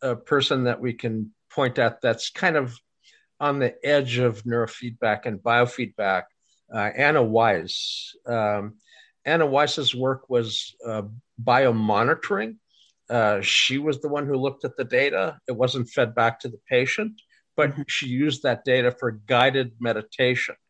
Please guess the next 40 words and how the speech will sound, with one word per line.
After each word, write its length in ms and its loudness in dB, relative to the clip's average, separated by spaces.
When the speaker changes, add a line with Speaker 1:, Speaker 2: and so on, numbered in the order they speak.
Speaker 1:
And 180 0
she 180 0
had 200 2
some 320 -2
tremendous 640 -2
insights 520 -4
that 140 -2
I 80 0
think 280 -4
are 380 -2
kind 140 -2
of 100 -8
lost 720 -2
almost 480 -6
within 300 -6
the 80 -6
field. 400 -2
Uh, 280 -6
she 200 -2
would 160 -8
do 160 0
an 140 -2
interview, 560 0
uh, 320 2
before 440 0
she 160 -4
would 140 -4
do 140 -2
any 140 -2
guided 360 0
meditation. 600 -4
She 180 -6
would 140 -8
interview 600 -2
in 100 -4
a 60 -2
very 360 -2
organized 680 0
interview. 420 -6
And 280 0